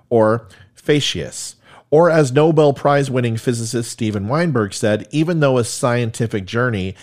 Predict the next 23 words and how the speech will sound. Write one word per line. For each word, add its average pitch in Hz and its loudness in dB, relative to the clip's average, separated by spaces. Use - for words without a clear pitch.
is 107 -4
in 120 -4
a 104 0
sense 101 -4
a 104 -2
social 117 -2
consensus, 104 -4
it 147 2
is 165 2
unlike 120 0
any 143 -2
other 120 0
sort 101 -2
of 90 -6
consensus 101 -4
in 123 0
that, 117 -2
that 104 -4
it's 98 -6
culturally 101 -4
free 120 -2
and 107 -2
permanent." 113 -4